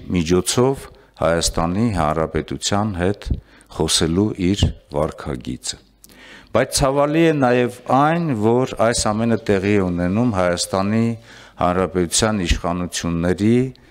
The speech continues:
և տեղի է ունեցել իշխանությունների անգրագետ, ապիկար,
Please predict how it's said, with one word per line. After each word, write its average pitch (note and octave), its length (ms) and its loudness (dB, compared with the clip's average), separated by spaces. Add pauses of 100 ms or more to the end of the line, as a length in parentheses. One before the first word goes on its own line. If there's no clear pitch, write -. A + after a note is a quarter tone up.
(300)
և G#2 240 2
տեղի G#2 380 0
է F#2+ 140 2
ունեցել C#2+ 680 -10
իշխանությունների E2 1000 -2
անգրագետ, D#2+ 1000 0
ապիկար, E2 880 -2